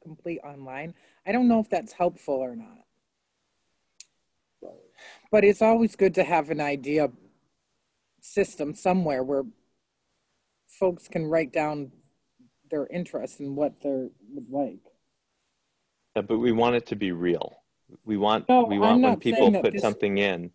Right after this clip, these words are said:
Speaker 2: No, and I'm not suggesting that you're, you, you are arguing for something that wouldn't be real.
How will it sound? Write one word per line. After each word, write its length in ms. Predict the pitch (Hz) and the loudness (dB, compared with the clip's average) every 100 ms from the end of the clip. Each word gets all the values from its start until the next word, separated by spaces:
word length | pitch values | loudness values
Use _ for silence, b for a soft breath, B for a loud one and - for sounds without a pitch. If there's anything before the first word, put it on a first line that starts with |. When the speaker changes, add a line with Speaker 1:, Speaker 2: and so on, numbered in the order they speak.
| b b | b b
Speaker 2:
No, 100 | 175 | 2
and 200 | 180 156 | 4 4
I'm 220 | 156 151 | 4 4
not 220 | 165 165 - | 4 0 -2
suggesting 380 | 127 127 123 110 | -2 -2 0 -4
that 120 | 87 | -2
you're, 200 | 107 98 | -2 -2
you, 320 | 101 107 98 - | -6 -8 -8 -14
you 280 | 101 98 95 | -10 -4 0
are 260 | 92 82 - | -2 -2 -4
arguing 400 | 107 98 98 92 | -6 -4 -6 -6
for 140 | - | -10
something 260 | - 92 92 | -10 -8 -6
that 60 | |
wouldn't 220 | 92 113 98 | -6 -6 -6
be 100 | 85 | -8
real. 320 | 85 85 | -8 -8